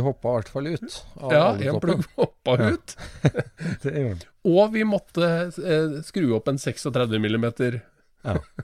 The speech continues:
Speaker 1: det måtte vi.
Speaker 2: <laughs> Det var liksom, det er liksom det mo-,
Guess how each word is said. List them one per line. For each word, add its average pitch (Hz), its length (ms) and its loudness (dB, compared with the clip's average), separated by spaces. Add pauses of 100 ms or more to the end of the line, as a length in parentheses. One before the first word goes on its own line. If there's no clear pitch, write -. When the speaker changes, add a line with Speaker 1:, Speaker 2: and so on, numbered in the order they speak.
(100)
Speaker 1:
det - 180 -8
måtte - 300 -8
vi. - 400 -4
Speaker 2:
<laughs> 185 80 4
Det - 100 0
var 254 80 2
liksom, 208 420 4 (380)
det - 460 -12
er 220 80 -2
liksom 202 220 -2
det 208 120 0
mo-, 196 200 -4